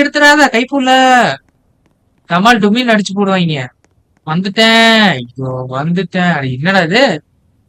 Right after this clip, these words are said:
ஆமாவா? இதெல்லாம் காசு இல்ல. போங்கடா, போங்கடா, போங்கடா. காசு இல்ல, காசு இல்ல, காசு இல்ல. காசு இல்ல என்கிட்ட இப்ப, காசு இல்ல. சாரிப்பா, காசு இல்லை. ஏய், என்னடா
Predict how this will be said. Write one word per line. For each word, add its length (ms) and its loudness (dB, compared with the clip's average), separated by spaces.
ஆமாவா? 600 6
இதெல்லாம் 360 0
காசு 260 2
இல்ல. 180 0
போங்கடா, 280 2
போங்கடா, 260 0
போங்கடா. 300 0
காசு 240 -2
இல்ல, 180 -4
காசு 220 -2
இல்ல, 160 -2
காசு 260 -4
இல்ல. 120 -2
காசு 340 0
இல்ல 180 0
என்கிட்ட 380 -2
இப்ப, 160 -6
காசு 400 0
இல்ல. 220 0
சாரிப்பா, 460 2
காசு 400 -2
இல்லை. 240 2
ஏய், 240 -2
என்னடா 240 0